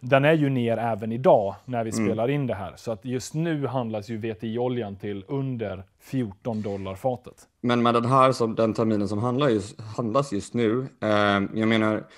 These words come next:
Speaker 2: också en sak som man ska lägga till med Brent är det finns bättre, eh, just nu bättre lagerkapacitet ute, liksom, i Nordsjön där den här produceras.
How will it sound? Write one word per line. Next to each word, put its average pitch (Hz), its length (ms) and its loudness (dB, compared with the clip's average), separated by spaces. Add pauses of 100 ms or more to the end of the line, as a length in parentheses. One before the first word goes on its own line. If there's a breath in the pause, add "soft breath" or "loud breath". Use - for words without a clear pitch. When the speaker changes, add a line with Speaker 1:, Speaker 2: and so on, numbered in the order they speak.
(280 soft breath)
Speaker 2:
också - 280 2
en 147 60 6
sak 139 180 4
som 127 60 -4
man 117 80 2
ska 117 100 -4
lägga 107 140 2
till 135 180 2
med 110 140 0
Brent 131 340 2
är 104 80 0
det 101 100 -2
finns - 480 -6 (300)
bättre, 117 640 0 (640)
eh, 98 140 -2
just 104 300 -6
nu 127 140 0
bättre 104 260 -2
lagerkapacitet 104 1300 -2 (160)
ute, 98 360 -6
liksom, 104 340 -4
i 101 200 -2
Nordsjön 101 440 -4
där 101 100 -2
den 98 80 -6
här 95 180 -4
produceras. 101 640 -4